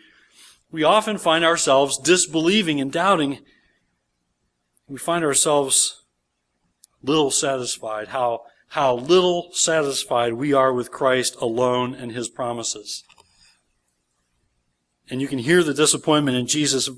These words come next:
voice in verse ten. Look at verse ten. "Do you not believe?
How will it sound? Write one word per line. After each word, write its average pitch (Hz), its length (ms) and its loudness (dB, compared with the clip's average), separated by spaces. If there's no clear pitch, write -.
voice 131 500 4
in 123 180 -4
verse 131 320 0
ten. 127 440 -2
Look 143 220 -2
at 127 80 -8
verse 127 240 0
ten. 131 260 0
"Do 127 100 -10
you 160 80 -2
not 180 200 -2
believe? 143 760 -6